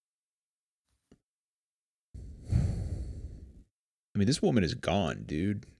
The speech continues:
Like, and, and this is something that could have been a-, completely avoided.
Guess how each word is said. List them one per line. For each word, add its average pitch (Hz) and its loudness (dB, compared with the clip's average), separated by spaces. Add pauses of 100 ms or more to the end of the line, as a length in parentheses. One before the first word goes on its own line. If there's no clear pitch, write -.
(540)
Like, 107 0 (120)
and, 104 4 (580)
and 120 4
this 117 6
is 165 4
something - 6
that - 0
could 123 6
have - 2
been 101 4
a-, 87 -2 (180)
completely 135 0
avoided. 98 4